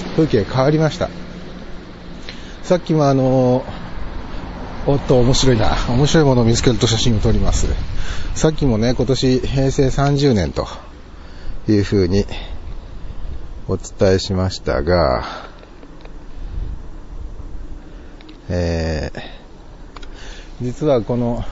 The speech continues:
ちょうど三十年前、平成元年に僕はこの、おー、生まれ育った土地を離れて名古屋に引っ越しをしたんですね。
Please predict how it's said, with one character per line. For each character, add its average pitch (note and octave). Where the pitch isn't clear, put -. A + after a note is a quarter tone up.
ち -
ょ F#3
う F#3+
ど F#3+
三 F3
十 F3
年 F3
前、 C3+
平 E3
成 F#3
元 G3
年 A#2+
に C3
僕 C3
は C3
こ C#3+
の、 D3
お C3
ー、 -
生 C#3+
ま D#3
れ D#3
育 D#3
っ D#3
た A#2
土 C3+
地 C#3+
を C#3
離 C#3
れ B2+
て B2+
名 B2+
古 A#2+
屋 F#2
に A2
引 G#2
っ -
越 A#2+
し A#2
を G#2+
し -
た G#2
ん F#2
で D2
す D2
ね。 C3+